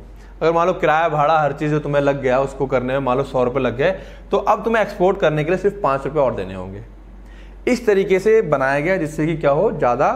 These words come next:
promotion हो, किसको? Export of medicinal plant को। Launching of विशेष कृषि and उद्योग योजना,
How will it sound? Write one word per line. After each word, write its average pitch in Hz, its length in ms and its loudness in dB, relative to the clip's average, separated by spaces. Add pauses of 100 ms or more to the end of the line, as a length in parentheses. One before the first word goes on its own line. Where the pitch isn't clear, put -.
(720)
promotion 160 420 4
हो, 233 180 4
किसको? 208 640 0 (180)
Export 180 540 0
of 196 420 0
medicinal 156 300 -4
plant 143 280 2
को। 127 160 -6 (840)
Launching 208 500 2
of 269 140 4 (200)
विशेष 170 600 0
कृषि 202 520 0
and 226 200 -2
उद्योग 165 440 0
योजना, 110 440 -2